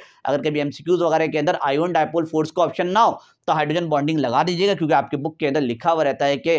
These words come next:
हाइड्रोजन बॉन्डिंग is, uh, strongest among all intermolecular force। तो लिखने की वजह यह है कि आयन डायपोल फोर्स बुक से स्किप किया हुआ, लेकिन किसी इंटरनेशनल लेवल पे आप जा रहे हो, किसी जगह में वहाँ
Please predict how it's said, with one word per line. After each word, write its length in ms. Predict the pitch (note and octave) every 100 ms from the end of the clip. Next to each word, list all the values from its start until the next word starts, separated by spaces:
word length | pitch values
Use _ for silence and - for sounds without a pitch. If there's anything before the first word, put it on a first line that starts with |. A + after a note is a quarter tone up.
| -
हाइड्रोजन 400 | C3 B2+ C#3 D3
बॉन्डिंग 340 | C3+ C#3 C#3+
is, 160 | C#3+ B2+ B2+
uh, 340 | C3 B2+ A#2 - C3
strongest 560 | - D3 D3 F3 F3
among 220 | C#3 D3 C#3+
all 220 | C#3+ D3+ C#3
intermolecular 720 | C3 C3+ C3+ C3 A#2+ C3 B2+
force। 280 | - B2 A2 _ _ _ _ _ _ _ _ C#3
तो 160 | A#2 _ -
लिखने 340 | C#3 D#3 D#3+ F3+
की 140 | E3+
वजह 280 | D#3 D3+ C#3+
यह 180 | C3+ C3+
है 140 | D#3 G3+ - -
कि 120 | C#3+ C3
आयन 300 | C3 C#3+ D3+
डायपोल 260 | C3 B2 A#2
फोर्स 240 | D#3+ D3+
बुक 200 | A#2 A#2+
से 200 | - C#3
स्किप 260 | - A#2+ -
किया 180 | - F#2+
हुआ, 160 | E2 E2 _ _ _ _ _ _ _ _
लेकिन 260 | C3+ C3+ D3
किसी 240 | D3+ C#3+ C#3+ -
इंटरनेशनल 500 | D3 C#3+ C#3 C3+ D#3
लेवल 240 | C#3+ C#3+ C#3+
पे 100 | C#3+
आप 100 | C3
जा 140 | C3
रहे 80 | C#3
हो, 60 | A#2+
किसी 200 | C3 C3
जगह 240 | B2+ C3+
में 100 | C#3
वहाँ 220 | C3+ B2+